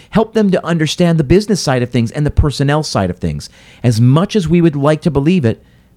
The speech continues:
they are not separate. They go hand in hand. So how can you create the kind of environment where people want to work? By bringing warm personalities into the restaurant. Yes,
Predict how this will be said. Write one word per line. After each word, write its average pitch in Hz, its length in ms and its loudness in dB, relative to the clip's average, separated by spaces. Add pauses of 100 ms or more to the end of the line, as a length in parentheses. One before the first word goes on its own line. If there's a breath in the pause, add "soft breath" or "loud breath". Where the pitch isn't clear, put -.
they 120 160 2
are 147 100 4
not 143 220 -2
separate. 113 360 -2
They 104 120 0
go 110 100 2
hand 101 380 -2
in 92 80 0
hand. 80 320 -2 (220 loud breath)
So 131 120 0
how 120 200 0
can 190 180 -2
you 175 100 0
create 143 280 -2
the 120 60 -4
kind 123 240 -2
of 123 80 0
environment 92 540 0 (360 soft breath)
where 120 100 0
people 113 340 0
want 92 200 0
to - 100 -2
work? 87 460 -2 (680 soft breath)
By 131 120 2
bringing 98 520 0
warm 127 240 0
personalities 113 800 -2
into 107 340 0
the 95 80 0
restaurant. - 440 -4 (380 soft breath)
Yes, - 280 -4